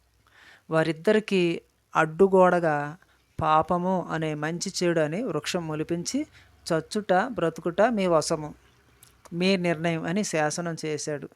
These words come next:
ఆదికాండము రెండవ అధ్యాయం పదహారు వచనంలో. బైబిల్ దేవుడు ఆదికాండం మూడో అధ్యాయంలో ఇద్దరి, ఆ, ఇద్దరు ఆ పండు తిన్నారు. వెంటనే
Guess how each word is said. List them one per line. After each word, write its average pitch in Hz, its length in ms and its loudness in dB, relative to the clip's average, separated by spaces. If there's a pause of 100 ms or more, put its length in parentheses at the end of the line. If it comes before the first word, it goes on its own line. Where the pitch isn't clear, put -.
(360)
ఆదికాండము 151 720 -6
రెండవ 147 380 -2
అధ్యాయం 143 380 -6
పదహారు 143 380 -6
వచనంలో. 143 380 -14 (520)
బైబిల్ 180 460 0
దేవుడు 190 540 -2 (640)
ఆదికాండం 180 640 -2
మూడో 170 240 0
అధ్యాయంలో 160 760 -4 (180)
ఇద్దరి, 190 580 0
ఆ, 165 180 -2 (180)
ఇద్దరు 202 420 0
ఆ 170 140 6
పండు 175 340 2
తిన్నారు. 175 480 -4
వెంటనే 175 500 -4